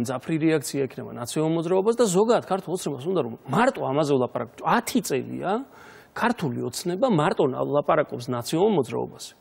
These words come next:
და, ნუ, ეხა ბოლო ერთი წელი აყავს გამომწყდეული სააკაშვილი და ყველანი აგერ გამოაგდებენ ამ კადრებს, აბა, სააკა-,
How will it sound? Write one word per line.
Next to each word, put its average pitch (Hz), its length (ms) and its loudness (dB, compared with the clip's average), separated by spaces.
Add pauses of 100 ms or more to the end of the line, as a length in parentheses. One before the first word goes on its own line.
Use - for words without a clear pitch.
(320)
და, 277 160 4
ნუ, 262 160 6
ეხა 196 200 2
ბოლო 156 320 6
ერთი 147 240 0
წელი 214 320 4
აყავს 262 240 0
გამომწყდეული 180 640 2
სააკაშვილი 208 520 0
და 294 80 8
ყველანი 233 400 2
აგერ 175 240 2
გამოაგდებენ 160 640 2
ამ 175 160 -2
კადრებს, 226 400 -2
აბა, 202 200 -2
სააკა-, 185 320 -2